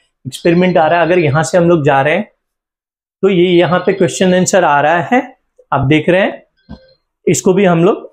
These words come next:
real time यहाँ पे ऐसे huge क्वेश्चन answer को कर सकते हैं। फिर हम लोग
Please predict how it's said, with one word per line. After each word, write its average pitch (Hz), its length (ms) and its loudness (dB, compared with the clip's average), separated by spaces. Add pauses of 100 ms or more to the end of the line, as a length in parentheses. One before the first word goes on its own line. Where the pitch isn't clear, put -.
real 156 260 2
time 180 220 0
यहाँ 151 180 0
पे 214 140 -2
ऐसे 190 240 0
huge 160 320 2
क्वेश्चन 170 420 -2
answer 156 220 -2
को 185 160 2
कर 156 140 -2
सकते - 360 -10
हैं। 98 180 -12 (1300)
फिर 160 120 2
हम 160 160 0
लोग 170 120 0